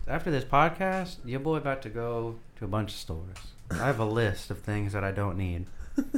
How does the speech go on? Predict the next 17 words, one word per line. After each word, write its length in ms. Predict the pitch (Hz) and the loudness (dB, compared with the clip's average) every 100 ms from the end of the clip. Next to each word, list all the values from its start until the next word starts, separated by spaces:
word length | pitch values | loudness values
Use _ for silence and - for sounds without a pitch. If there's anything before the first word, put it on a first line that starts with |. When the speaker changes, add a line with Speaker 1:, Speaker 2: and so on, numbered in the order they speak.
| 277 | 2
Speaker 2:
That 120 | 139 | 2
you're 140 | 107 | 6
gonna 160 | 104 85 | 6 6
buy? 320 | 92 85 104 | 4 4 4
Speaker 1:
Yeah. 400 | 131 202 - - - - | 8 8 8 2 0 2
Speaker 2:
<laughs> 80 | 175 - 180 240 233 - - - - - - - - - 196 226 - - | 2 -2 -4 -4 -6 -8 -10 -12 -12 -10 -10 -12 -14 -6 -4 -4 -8 0
Like 140 | 101 92 | 2 6
what? 380 | 98 90 85 - - - | 8 8 4 -4 -14 -12
Speaker 1:
I 40 | |
just 220 | - 110 - - | -8 -8 -10 -12
random 500 | - 92 104 117 117 | -8 -4 -2 0 -2
crap, 320 | 110 131 131 92 | -2 -2 0 -2
like 220 | 87 - | -8 -4
pop 340 | 107 110 - | 0 0 0
figure 520 | - 113 107 110 107 | 0 0 2 2 4
that 120 | 107 107 | 4 2
I 160 | 107 | 2